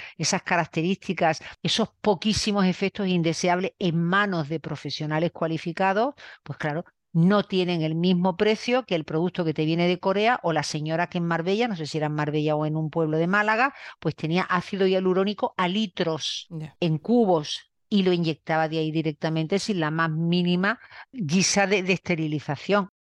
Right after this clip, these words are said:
Speaker 2: Pero es que eso pasa en todos los ámbitos igual. Si
Speaker 1: En
Speaker 2: tú vas a
Speaker 1: todos.
Speaker 2: comprar comida, pues oye, pues, mm, seguramente no compres la misma calidad de carne en la carnicería de confianza de carnes selectas,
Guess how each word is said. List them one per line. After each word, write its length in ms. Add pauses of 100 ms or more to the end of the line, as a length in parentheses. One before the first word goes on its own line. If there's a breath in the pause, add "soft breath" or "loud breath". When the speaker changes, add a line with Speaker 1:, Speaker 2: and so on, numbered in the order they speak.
Speaker 2:
Pero 80
es 60
que 80
eso 120
pasa 220
en 100
todos 260
los 160
ámbitos 400
igual. 300
Si 120
Speaker 1:
En 40
Speaker 2:
tú 80
vas 160
a 140
Speaker 1:
todos. 100
Speaker 2:
comprar 460
comida, 560
pues 240
oye, 240
pues, 260
mm, 440
seguramente 720
no 140
compres 340
la 120
misma 240
calidad 420
de 160
carne 480
en 120
la 120
carnicería 640
de 80
confianza 640
de 120
carnes 680
selectas, 560